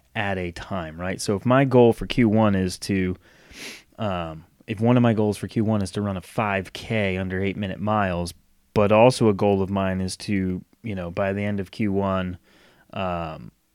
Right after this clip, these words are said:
get up five days a week at five A M and do,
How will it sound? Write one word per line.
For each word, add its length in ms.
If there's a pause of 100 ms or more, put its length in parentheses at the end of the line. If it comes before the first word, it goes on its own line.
(400)
get 220
up 300
five 400
days 300
a 40
week 240
at 120
five 260
A 180
M 300
and 140
do, 440